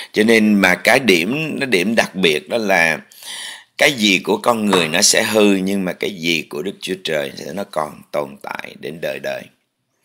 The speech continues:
Vì vậy, ở tại chỗ này, khi Chúa đưa cái vấn đề này ra, nó phá vỡ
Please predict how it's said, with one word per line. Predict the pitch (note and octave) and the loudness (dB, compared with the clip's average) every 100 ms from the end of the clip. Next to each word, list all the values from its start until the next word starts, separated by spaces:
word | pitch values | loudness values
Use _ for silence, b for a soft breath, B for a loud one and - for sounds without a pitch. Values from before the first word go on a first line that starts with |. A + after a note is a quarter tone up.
| B B B B B B B B - | B B B B B B B B -6
Vì | F#2+ | -2
vậy, | F2 F2+ D2+ | 2 4 4
ở | D#2+ G2+ | 2 4
tại | F#2+ C2+ D2 | 2 2 0
chỗ | F#2 | -2
này, | A#2 A2 F#2 D#2 D2+ C2+ B B B | 0 2 2 2 0 -6 B B B
khi | - A#2 A#2 | -2 -2 0
Chúa | A#2 C#3+ | 0 0
đưa | C3+ C#3 C3 | 4 6 6
cái | C3 | 4
vấn | B2 C#3+ D3 | 0 0 2
đề | G2+ F2 | 2 2
này | D#2 D2 | 2 0
ra, | C#2+ G2 A2 | 0 0 0
nó | G#2+ A#2 | -2 -4
phá | - B2 C#3+ | -4 -2 -2
vỡ | G2 E2+ | -4 -2